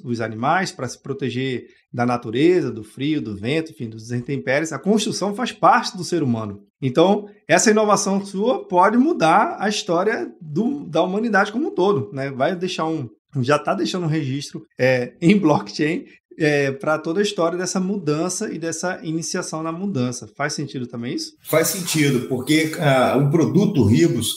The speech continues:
Speaker 2: né, é, ele beneficia todo mundo que tá envolvido na cadeia e distribui,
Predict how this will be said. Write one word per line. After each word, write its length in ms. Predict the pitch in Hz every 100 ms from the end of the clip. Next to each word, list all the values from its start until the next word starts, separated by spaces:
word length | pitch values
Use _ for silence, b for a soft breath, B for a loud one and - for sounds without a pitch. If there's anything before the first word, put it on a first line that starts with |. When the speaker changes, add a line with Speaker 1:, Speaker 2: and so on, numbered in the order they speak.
| - _ -
Speaker 2:
né, 640 | 131 139 104 120 120 107
é, 80 | 117
ele 140 | 147
beneficia 1000 | 143 170 170 - 170 - - 170 170 -
todo 300 | 185 202 208
mundo 380 | 180 156 175 170
que 80 | -
tá 180 | - 170
envolvido 500 | 170 160 117 147 -
na 140 | 139
cadeia 480 | 143 117 110 160 160
e 80 | 117
distribui, 1000 | 165 175 - 175 165 120 160 190 131